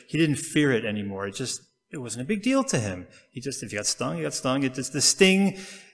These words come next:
didn't keep him away from doing his work. He wasn't petrified, he wasn't nervous or tense, he just, just did it. And in the resurrection of Christ,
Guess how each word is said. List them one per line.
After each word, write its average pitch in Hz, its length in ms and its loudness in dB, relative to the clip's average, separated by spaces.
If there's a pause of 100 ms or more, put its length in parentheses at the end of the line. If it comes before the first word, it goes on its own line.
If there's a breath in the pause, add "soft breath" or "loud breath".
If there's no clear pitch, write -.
(160)
didn't 165 300 4
keep - 240 -2
him 147 140 2
away 135 420 4
from 123 400 0
doing 117 240 -2
his 104 240 -8
work. 98 200 -8
He 107 40 -6
wasn't 95 220 -10
petrified, 135 640 -2
he 110 80 -4
wasn't 107 280 -4
nervous 107 360 -8
or - 20 -14
tense, 113 400 -6
he 113 160 -10
just, - 420 -12
just - 280 -14
did 104 160 -10
it. 107 120 -14 (1160 soft breath)
And 180 100 2
in 190 60 4
the 185 80 4
resurrection 220 800 6
of 139 180 -4
Christ, 143 680 0